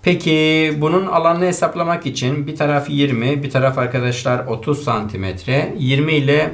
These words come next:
otuzu tabii ki ne yapıyoruz? Metre cinsine yazacağız.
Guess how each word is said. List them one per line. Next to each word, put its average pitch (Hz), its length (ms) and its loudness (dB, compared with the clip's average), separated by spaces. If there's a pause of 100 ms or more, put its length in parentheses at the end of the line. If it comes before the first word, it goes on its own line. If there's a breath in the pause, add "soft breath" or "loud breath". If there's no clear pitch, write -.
(160)
otuzu 117 400 -4
tabii 123 260 0
ki 143 300 2
ne 139 40 2
yapıyoruz? 131 460 0
Metre 135 360 0
cinsine 101 380 -2
yazacağız. 135 640 2